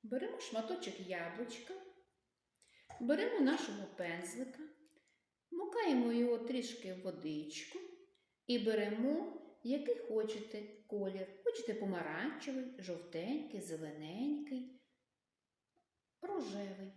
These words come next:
І я беру зелений колір. Хорошо намазую так яблучко наше.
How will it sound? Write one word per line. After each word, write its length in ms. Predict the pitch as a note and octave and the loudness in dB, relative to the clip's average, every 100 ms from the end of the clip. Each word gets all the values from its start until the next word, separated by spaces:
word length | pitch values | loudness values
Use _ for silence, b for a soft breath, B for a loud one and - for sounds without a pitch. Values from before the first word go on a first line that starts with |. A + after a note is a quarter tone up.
| - | -8
І 100 | G#3 | -6
я 380 | G3 C4 - - | -2 0 -2 -2
беру 540 | G3 F3 F3+ C#4+ - - - _ _ _ _ _ _ _ _ _ _ | -2 -2 -2 -4 -4 -10 -18 _ _ _ _ _ _ _ _ _ _
зелений 600 | - E4+ A#3 A3+ A3 G#3+ - | 0 2 4 2 -2 -6 -4
колір. 440 | G#3 G#3 - - | -4 -4 -8 -14
Хорошо 560 | F#3+ F3 E3+ - - G3+ | -10 -8 -8 -10 -10 -6
намазую 1160 | A3 F#3 E3+ E3+ E3+ E3+ F#3+ A#3+ A3+ G#3+ G3 | -4 -4 -6 -8 -8 -8 -4 -2 -2 -2 -6
так 180 | F#3+ F#3 F#3+ F#3 | -6 -8 -6 -8
яблучко 680 | F#3 F3+ F3+ F3+ - - | -6 -6 -8 -10 -12 -12
наше. 540 | F3 F3 E3+ F3 - | -12 -12 -12 -14 -16